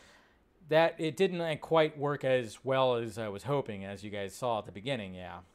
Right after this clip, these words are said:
Technical difficulties, like I said, but I think, uh, I might have a solution, so we'll see. Hey, and the new, uh, Texas Chainsaw Massacre will actually be released,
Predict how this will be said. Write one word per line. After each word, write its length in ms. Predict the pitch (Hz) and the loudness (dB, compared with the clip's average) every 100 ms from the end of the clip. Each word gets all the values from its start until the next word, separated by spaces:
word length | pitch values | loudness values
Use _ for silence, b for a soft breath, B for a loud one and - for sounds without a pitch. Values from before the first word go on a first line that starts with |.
| _ | _
Technical 400 | - 254 196 135 | 6 6 4 -2
difficulties, 800 | 107 104 - 101 101 101 98 - | -4 -8 -10 -10 -10 -10 -12 -10
like 160 | 107 104 | -10 -8
I 40 | |
said, 340 | 101 101 92 87 _ b b b | -10 -8 -8 -12 _ b b b
but 100 | - | -8
I 60 | 120 | -6
think, 340 | 120 170 165 | -2 -2 0
uh, 60 | 160 | 4
I 320 | 147 139 135 | 4 6 4
might 240 | 127 135 120 | 2 -2 -2
have 180 | 127 | -4
a 40 | 113 | -4
solution, 580 | - 107 104 101 90 87 | -8 -10 -10 -12 -14 -16
so 380 | - 92 90 85 _ _ _ _ _ _ - 120 | -12 -12 -12 -16 _ _ _ _ _ _ -20 -14
we'll 120 | 120 | -12
see. 280 | - 98 80 b b b | -12 -14 -16 b b b
Hey, 200 | - 262 | 12 12
and 100 | 208 | 12
the 80 | 185 | 10
new, 280 | 196 214 208 | 6 8 10
uh, 220 | 190 180 170 - - | 12 12 8 -6 0
Texas 440 | - 196 - 185 | 2 4 2 -4
Chainsaw 640 | - - 190 196 - 190 170 | -4 -4 -2 0 6 8 8
Massacre 680 | 165 190 196 - 143 139 | 4 0 -2 -2 0 0
will 400 | 139 131 139 135 | -2 0 2 4
actually 320 | 139 151 - 147 | 4 2 -2 -6
be 100 | 139 | -4
released, 540 | 135 139 147 135 - | -6 -4 -6 -6 -12